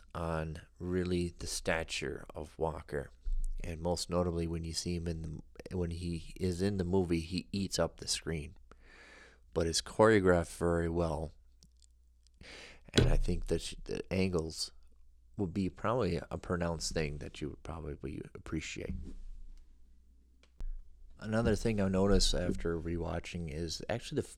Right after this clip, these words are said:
movie doesn't really start till five minutes in. So the beginning of the movie is actually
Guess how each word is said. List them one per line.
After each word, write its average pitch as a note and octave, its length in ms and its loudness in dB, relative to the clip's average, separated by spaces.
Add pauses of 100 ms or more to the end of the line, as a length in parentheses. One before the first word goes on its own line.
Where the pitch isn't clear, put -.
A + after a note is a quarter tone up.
(100)
movie D#3 300 0
doesn't E2 320 -2
really F2+ 240 0
start F2+ 420 0
till D2+ 200 -4
five F2+ 680 -2
minutes F2 520 -4 (260)
in. G2 320 0 (560)
So F#2+ 420 6
the F2+ 100 -2
beginning A2 380 2
of G#2+ 80 2
the F#2 60 4
movie F2+ 420 2
is - 180 -2
actually E2 760 -2